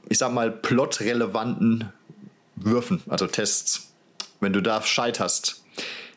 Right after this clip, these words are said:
haben wir so ein bisschen die Erfahrung, dass es halt so irgendwie dann doch in die Richtung gehandwaved wird, dass es halt doch weitergehen muss, ne? So, ich sag mal, ich sag mal das klassische Beispiel, du findest halt den entscheidenden Hinweis nicht. Ja, schade, dann geht's hier wohl nicht weiter, ne?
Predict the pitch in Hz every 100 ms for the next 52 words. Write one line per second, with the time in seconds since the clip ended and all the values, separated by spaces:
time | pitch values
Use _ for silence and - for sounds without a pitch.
0 | _ - _ - - 123 131 127 131 123
1 | - 131 123 - 131 135 131 135 123 117
2 | - 123 113 - - 139 135 131 127 123
3 | 135 - 123 117 117 131 - 127 120 117
4 | - 123 - 180 120 123 131 - 113 135
5 | 120 120 - 131 - 135 120 135 113 104
6 | 101 98 101 117 117 - 117 117 - 143
7 | 147 139 117 135 143 131 - 156 143 135
8 | 135 143 147 165 165 - - - - 131
9 | 190 190 175 160 143 143 131 131 139 135
10 | 131 123 185 147 113 120 104 - - -
11 | - 110 110 - 151 127 - 107 104 113
12 | - 113 110 107 107 123 139 107 117